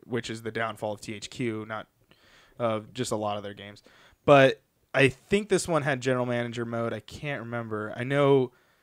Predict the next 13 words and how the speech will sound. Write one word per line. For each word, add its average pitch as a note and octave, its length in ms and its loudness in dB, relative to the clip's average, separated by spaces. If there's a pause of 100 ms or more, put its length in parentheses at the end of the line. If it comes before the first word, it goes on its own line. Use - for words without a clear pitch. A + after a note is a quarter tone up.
(180)
um, A#2 480 2 (400)
but D3 320 8
SmackDown E3+ 380 0
versus D3 220 -6
Raw B2+ 220 2
had B2 400 -2
this A#2 440 -4 (1120)
awesome C#3 800 4
start - 600 6
to A#2+ 420 2
what A#2 380 2
wrestling A#2 420 -2
games A2+ 400 -6